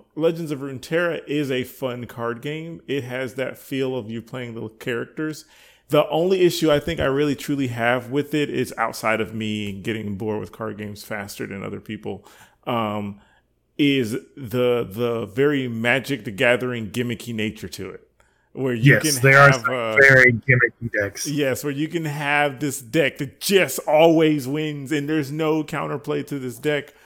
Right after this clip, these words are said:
Speaker 1: or something like that, where, um, to me, kinda can suck, suck out the fun a little bit. That being
Speaker 2: Mm-hmm.
Speaker 1: said,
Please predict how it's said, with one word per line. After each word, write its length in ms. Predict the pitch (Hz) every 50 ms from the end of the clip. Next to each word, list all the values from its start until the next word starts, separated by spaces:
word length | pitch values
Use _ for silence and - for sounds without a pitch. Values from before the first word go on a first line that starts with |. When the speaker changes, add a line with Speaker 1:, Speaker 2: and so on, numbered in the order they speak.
| - - - - -
Speaker 1:
or 460 | - 143 147 147 147 147 147 143 139 135
something 360 | - - 170 160 131 151 147
like 240 | 143 139 131 104 104
that, 420 | 127 127 127 127 127 131 - -
where, 500 | 120 117 127 127 123 120 117 113 110 - - _ _ _ _ _ _ _ _ -
um, 520 | 127 123 123 117 117 110 107 107 104 101 _ _ _ _ _ _ -
to 140 | - 185 160
me, 260 | 151 156 160 160 156
kinda 320 | - - 160 151 151 151 151
can 180 | - - 147 -
suck, 520 | - - - 160 - 110 - - - -
suck 240 | - - 180 175 180
out 160 | 160 160 165
the 100 | 175 165
fun 260 | - - 180 175 175
a 40 | 170
little 160 | 175 175 185 170
bit. 460 | 180 185 180 - - - - 117 127
That 240 | 139 147 - - 139
being 180 | 143 143 135 139
Speaker 2:
Mm-hmm. 60 | 135
Speaker 1:
said, 500 | 113 151 151 156 160 160 160 160 156 -